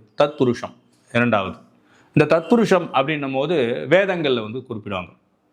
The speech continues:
ஆ, அந்த வேதங்கள் வந்து ருக்வேதம், தத்புருஷன்றது வந்து கிழக்கு நோக்கிய முகம். அது வந்து என்னென்ன ருக்வேதம்னு நீங்க பார்த்தீங்கன்னா, எடுத்த உடனே அதுவும் என்னென்னா அக்னி தான் சொல்லும் ருக்வேதம். அதுக்கப்புறம் வந்து தெற்கு நோக்கிய முகம்.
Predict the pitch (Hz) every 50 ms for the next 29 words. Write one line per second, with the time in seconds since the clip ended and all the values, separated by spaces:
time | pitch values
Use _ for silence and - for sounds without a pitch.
0 | _ _ _ _ _ _ _ _ _ _ _ _ _ _ - 143 139 135 127 123
1 | 117 110 107 - 143 156 165 165 160 156 151 160 165 165 160 156 147 143 135 127
2 | 120 117 117 123 156 160 151 147 147 135 120 120 117 113 107 104 98 - _ _
3 | _ _ _ _ _ _ _ _ _ _ - 135 131 - - 127 127 123 127 117
4 | 110 107 110 104 113 131 156 151 - 147 147 147 - 131 120 110 - - 107 98
5 | 95 - - - _ _ - 120 135 151 165 170 160 156 165 175 180 160 147 160
6 | 165 165 151 147 151 151 151 165 180 170 165 160 160 156 143 131 117 131 127 120
7 | 127 131 147 156 151 - - _ _ _ _ _ _ _ _ _ 135 123 123 131
8 | 143 175 170 165 175 165 170 185 185 165 139 143 160 180 185 175 156 147 147 147
9 | 143 151 160 143 131 131 139 147 143 139 139 127 - - 101 98 _ _ _ _
10 | _ 113 107 101 104 95 90 - _ _ _ _ _ _ _ _ _ _ _ _
11 | _ _ _ _ _ _ _ _ - 165 190 190 180 165 185 180 180 180 170 170
12 | 175 180 196 190 175 156 131 120 120 - - 185 185 185 - 180 160 131 110 101
13 | 120 107 101 98 - 101